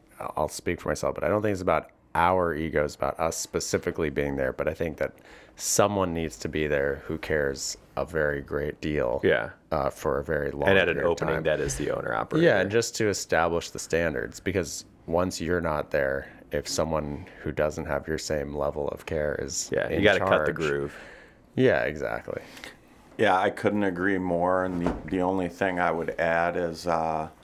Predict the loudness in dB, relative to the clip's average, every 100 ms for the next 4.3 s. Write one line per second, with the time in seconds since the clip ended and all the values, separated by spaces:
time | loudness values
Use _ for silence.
0 | -20 -18 -16 -16 -8 -2 -2 0 2 4
1 | 4 2 0 4 4 0 -8 -6 -2 2
2 | 2 2 0 2 2 2 -2 -4 -12 -6
3 | 0 0 0 -2 0 0 -2 -4 -4 -2
4 | -4 -4